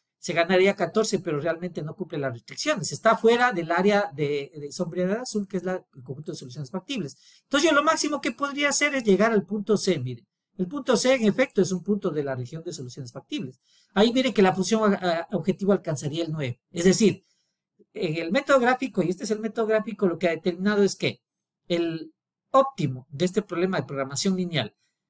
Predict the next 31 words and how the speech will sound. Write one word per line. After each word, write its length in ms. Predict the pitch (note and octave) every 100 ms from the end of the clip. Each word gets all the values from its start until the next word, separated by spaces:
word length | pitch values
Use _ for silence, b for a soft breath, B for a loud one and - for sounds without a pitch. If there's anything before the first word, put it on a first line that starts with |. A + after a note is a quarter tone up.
| _ -
en 160 | C#3
el 120 | D3
cual 180 | - G#3+
se 80 | F#3+
quiere 180 | F3+ F3
maximizar 640 | D3 - D3 C3 G3 E3
seis 300 | - D#3+ D3+
y 80 | E3
menos 260 | D3 C3 B2+
tres 180 | D#3 F3+
x 280 | F3 B2+
sujeto 340 | - A#2+ F#3 F#3
a 20 |
estas 200 | - G3+
restricciones, 600 | G#3 - G3+ G#3+ G#3+ G3
es 140 | G#3+ G3+
el 120 | E3
punto 320 | G#3 G3+ G3+
C, 300 | - A#2 - _ _ _ _
es 180 | - D3
el 120 | D#3+
punto 300 | - E3+ C#3
C, 240 | C3 A#2+ - _ _ _ _ -
cuando 320 | D#3 D#3+ E3+
x 320 | A3+ - F#3+
vale 240 | F#3 G3 A3
uno 340 | C4+ C4+ A3+
y 260 | D#3 C#3 D#3
y 80 | E3+
vale 300 | D#3+ D#3 C#3
dos. 360 | A#2+ - -